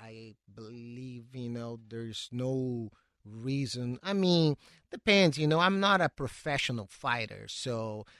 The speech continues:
I'm not talking about, like, I don't believe that you should have a time to retire, because I believe if you're a professional fighter, then yes, you definitely should have that, you know, that, that time that, okay, it's time to,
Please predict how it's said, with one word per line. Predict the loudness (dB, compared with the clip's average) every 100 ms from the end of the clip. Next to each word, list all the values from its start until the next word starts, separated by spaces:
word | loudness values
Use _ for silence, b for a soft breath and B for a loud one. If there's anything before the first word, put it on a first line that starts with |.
| b
I'm | -6 -2
not | -2
talking | -2 -4 -4 -8
about, | -6 -6 -6
like, | -8
I | -8
don't | -6 -4
believe | -4 -4 -6 -6
that | -6
you | -6
should | -6 -6 -6
have | -10 -10
a | -12
time | -14 -12 -10 -10
to | -12 -14
retire, | -16 -10 -2 2 2 0 b b -14
because | -8 -6
I | -6
believe | -8 -8 -8
if | -12
you're | -14 -14
a |
professional | -14 -18 -10 -10 -8 -12
fighter, | -14 -10 -8 -10 -12
then | -10 -6
yes, | -6 -4 -4 -4
you | -8
definitely | -6 -6 -4 -6
should | -4 -6 -8
have | -10 -8 -8 -10
that, | -10 -10 -12 _
you | -10 -8
know, | -8 -12 b b b b _ -8
that, | -4
that | -4 -4 4
time | 8 10 8
that, | 4 2 2
okay, | 0 -2 -2
it's | -4
time | -6 -6 -6
to, | -6 -6